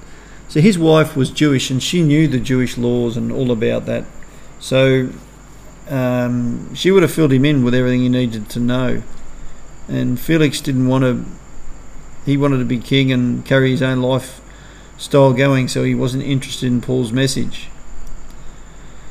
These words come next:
Okay, so I think we're gonna finish there, Candy. So we're up to Acts twenty-four, and we go out with Paul on his way to Rome. So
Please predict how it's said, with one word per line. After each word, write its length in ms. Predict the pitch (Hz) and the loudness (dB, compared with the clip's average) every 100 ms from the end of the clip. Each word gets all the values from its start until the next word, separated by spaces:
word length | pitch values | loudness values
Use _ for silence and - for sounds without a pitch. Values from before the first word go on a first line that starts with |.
| - - - - - - - - | -12 -12 -12 -12 -14 -14 -8 -2
Okay, 580 | 175 165 196 208 196 156 | 0 2 4 6 6 4
so 280 | 196 190 | 4 6
I 40 | 190 | 6
think 160 | 269 | 6
we're 100 | 240 | 6
gonna 120 | 202 165 | 4 2
finish 340 | - 233 - | 4 4 4
there, 180 | 151 135 | 4 4
Candy. 340 | 143 147 247 | 4 4 4
So 200 | 226 196 | 4 4
we're 160 | 180 190 | 4 4
up 120 | 226 | 4
to 100 | 208 | 2
Acts 240 | 185 185 - | 2 0 0
twenty-four, 720 | 185 170 123 151 139 190 247 - - - - - - - - - | 2 2 2 6 6 6 4 -2 -16 -16 -14 -14 -14 -8 -6 -2
and 160 | 156 151 | 0 2
we 80 | 143 | 2
go 220 | 165 170 | 2 4
out 160 | 165 147 | 4 4
with 240 | 143 - | 0 -2
Paul 500 | - 170 170 170 165 | 2 6 8 8 6
on 120 | 156 | 4
his 220 | 151 139 127 | 4 4 2
way 640 | 135 151 151 151 147 120 - - - - 247 | 4 4 6 4 2 0 -4 -16 -16 -14 -10
to 840 | - - 143 139 139 135 135 135 - - - - - - | -4 4 6 8 8 6 4 0 -8 -8 -6 -4 -4 -2
Rome. 640 | 139 147 143 131 120 117 - - - - - - - - - - | 4 6 6 4 2 0 -6 -14 -16 -16 -18 -20 -20 -20 -12 -4
So 540 | - 143 139 139 | 4 6 6 4